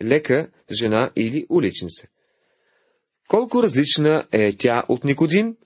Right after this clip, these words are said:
когато видяхме в предната глава. С Никодим, който беше религиозен до мозъка на костите си,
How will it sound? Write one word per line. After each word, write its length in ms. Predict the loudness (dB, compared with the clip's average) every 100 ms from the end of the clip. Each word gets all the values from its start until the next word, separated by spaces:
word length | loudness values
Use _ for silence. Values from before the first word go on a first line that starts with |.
| _
когато 340 | -2 -2 0 0
видяхме 460 | 2 2 2 -2
в 140 | -2 -2
предната 400 | -2 -2 -2 0
глава. 360 | 2 2 0 _ _ _ _ _ _ _ _ _ _ -8
С 220 | -6 -4
Никодим, 480 | -2 -2 0 -2 -4 _ _ _ _
който 260 | -2 0 0
беше 380 | 2 2 0 0
религиозен 680 | 0 0 2 0 2 -4 -4 -10
до 200 | 0 0
мозъка 500 | 2 0 0 -4 -4
на 100 | -2
костите 460 | -2 -2 -6 -6 -4
си, 260 | -4 -4